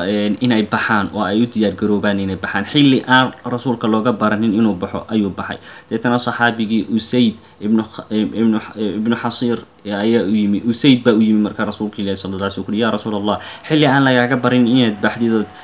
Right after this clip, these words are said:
ciidamada aad kaxaysid baad baxaysaa." Markaasuu rasuulku uga warramayay warkii Cabdillaahi ibnu Ubay ibnu Salool ka soo gaadhay.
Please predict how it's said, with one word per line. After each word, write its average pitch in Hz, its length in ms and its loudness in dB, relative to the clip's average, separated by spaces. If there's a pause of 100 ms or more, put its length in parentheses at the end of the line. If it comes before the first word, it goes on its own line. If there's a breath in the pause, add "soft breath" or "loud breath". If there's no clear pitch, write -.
(120)
ciidamada 123 400 4
aad 110 160 -6
kaxaysid 113 400 -4
baad 110 160 -2
baxaysaa." 95 440 -6 (280 loud breath)
Markaasuu 113 320 -6
rasuulku 113 400 -4
uga 120 160 0
warramayay 107 560 0
warkii 110 400 -2
Cabdillaahi 107 480 2
ibnu 104 240 -2
Ubay 98 400 -2
ibnu 98 160 -6
Salool 107 320 -2
ka 101 80 -6
soo 95 240 -6
gaadhay. 92 480 -4